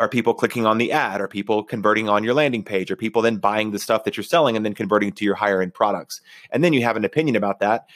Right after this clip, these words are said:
And then you can see if it's working or not, and then go, "Is this worth continuing or scaling? Or is this worth trashing? Or is this worth, you know, trying something else or pivoting a little bit?"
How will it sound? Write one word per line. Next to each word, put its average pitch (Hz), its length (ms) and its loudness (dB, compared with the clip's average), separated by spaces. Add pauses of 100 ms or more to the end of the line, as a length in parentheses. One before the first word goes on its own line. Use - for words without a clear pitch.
(220)
And 110 100 -2
then 120 80 4
you 120 80 2
can 123 140 -2
see 107 140 2
if 104 80 -2
it's 101 100 -2
working 101 320 0
or 98 60 0
not, 113 280 0
and 95 140 -6
then 101 140 0
go, 98 240 6
"Is - 160 -2
this 110 200 0
worth 107 200 0
continuing 107 540 -4
or 85 60 -4
scaling? 147 460 -2 (240)
Or 113 140 4
is 104 100 0
this 123 220 2
worth 110 260 2
trashing? 120 560 -4 (240)
Or 107 160 6
is 95 80 0
this 107 240 2
worth, 101 380 2 (540)
you 107 120 -4
know, 98 40 0
trying 110 280 -2
something 101 280 -2
else 110 240 2
or 95 80 2
pivoting 110 380 0
a 98 60 -4
little 101 160 0
bit?" 92 260 -4